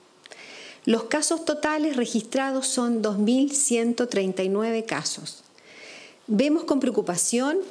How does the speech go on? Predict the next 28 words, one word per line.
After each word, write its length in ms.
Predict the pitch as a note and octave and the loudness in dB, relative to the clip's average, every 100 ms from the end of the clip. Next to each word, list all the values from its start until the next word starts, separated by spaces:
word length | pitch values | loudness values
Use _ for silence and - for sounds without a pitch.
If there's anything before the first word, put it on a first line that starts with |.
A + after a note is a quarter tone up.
| - | -6
el 140 | G#3+ G#3 | -2 0
aumento 920 | G3+ F#3+ G3 G#3 A#3+ A#3+ - C#4+ C#4+ | 0 0 0 2 -2 -2 -2 -2 -2
que 140 | G#3+ | -4
se 220 | G#3 - | -2 -2
ha 20 | G3 | -2
registrado 880 | G#3 A#3 - C#4+ C4+ G3+ F3+ C4 - - - - | 0 -2 -2 -2 0 0 -2 -4 -8 -18 -20 -4
en 160 | G3+ G3 | 0 0
la 80 | F#3 | 0
región 340 | F#3 - A3+ | 0 0 0
de 120 | G#3+ | 0
los 120 | F#3+ | 0
lagos, 720 | G3+ A#3 B3+ F3+ F#3+ A#3+ - - - - - - | 0 2 0 0 -2 -4 -8 -14 -20 -20 -10 -2
particularmente 1300 | D4+ E4 E4+ D#4+ B3+ G#3 G3+ A#3+ C4+ C4+ D4+ - A3 | -2 0 0 2 2 2 2 4 2 2 0 0 0
en 60 | |
la 120 | G#3 | 2
ciudad 280 | G3 G#3+ G3+ | 0 0 0
de 60 | G3 | 0
Osorno, 720 | F3 G#3 D3+ D3 D#3 G#3 C#4+ - - _ - - - - - - - | 0 0 0 2 0 0 -2 -10 -20 _ -20 -20 -20 -20 -20 -14 0
y 120 | C4+ | 0
también 640 | C#4 D4+ A#3+ A3+ A#3 C#4+ - - - | 2 0 2 0 0 -4 -8 -8 -2
en, 260 | G#3 G#3+ | 0 0
vemos 300 | F#3 G3+ G#3 | 0 0 0
con 120 | G#3+ F#3 | -2 -2
preocupación 720 | F3 E3+ F#3 - C4+ D4 G4 - - - - - | -2 -4 -2 0 2 0 -2 -8 -16 -18 -12 -4
lo 180 | G3+ | -2
que 100 | G3 | -2
ha 40 | G#3+ | -4
ocurrido 600 | G#3 G3 A3 A#3 B3 | -2 -2 0 0 -2